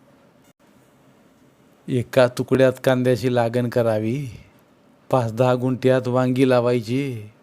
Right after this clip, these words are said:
शेपूची भाजी, मेथीची भाजी, कोथिंबीर चार दोन वाफ्यात लावायची,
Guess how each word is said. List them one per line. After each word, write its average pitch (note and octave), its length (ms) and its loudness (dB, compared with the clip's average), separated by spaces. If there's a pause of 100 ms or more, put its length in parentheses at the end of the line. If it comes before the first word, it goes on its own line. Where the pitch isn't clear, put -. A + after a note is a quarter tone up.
(600)
शेपूची C3+ 560 0
भाजी, B2 480 0
मेथीची C3 540 0
भाजी, B2+ 640 -4
कोथिंबीर C#3 840 0 (720)
चार C3 180 2
दोन C#3 220 2
वाफ्यात C#3 420 0
लावायची, C3+ 600 -6